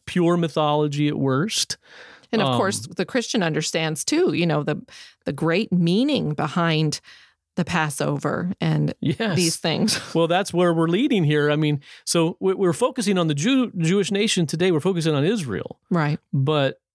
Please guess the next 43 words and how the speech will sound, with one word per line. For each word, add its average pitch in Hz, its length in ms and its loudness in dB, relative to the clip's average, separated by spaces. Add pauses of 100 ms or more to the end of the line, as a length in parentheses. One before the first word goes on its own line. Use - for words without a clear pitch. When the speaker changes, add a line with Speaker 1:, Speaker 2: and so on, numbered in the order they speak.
Speaker 1:
anybody 165 380 2
who 156 140 2
knows 147 200 0
anything 156 380 0
about 131 240 0
anything 139 500 0
with 131 140 -2
Christianity 135 960 0
understands 151 680 -2
where 143 120 0
this 135 160 -4
is 139 120 0
going. 233 560 0
Speaker 2:
Exactly. 185 580 0
Speaker 1:
Right? 202 180 2
I 165 60 2
mean, 165 160 2
so 170 180 2
if, 147 240 0
if 139 320 -2
the, 139 100 -2
we've 139 200 -2
lost 147 340 0
the 175 80 0
Jewish 165 380 0
history, 202 640 -2 (500)
well, 151 160 0
what 156 160 2
else 196 200 0
have 370 100 -2
we 381 80 4
lost? 127 440 -2
Speaker 2:
Right. 170 300 0 (380)
The 226 160 0
Jewish 220 320 0
history, 220 580 0 (160)
the 175 140 0
loss 185 320 0
of 220 100 -2
it 214 160 0
has 180 300 0
negatively 220 800 0
impacted 208 760 0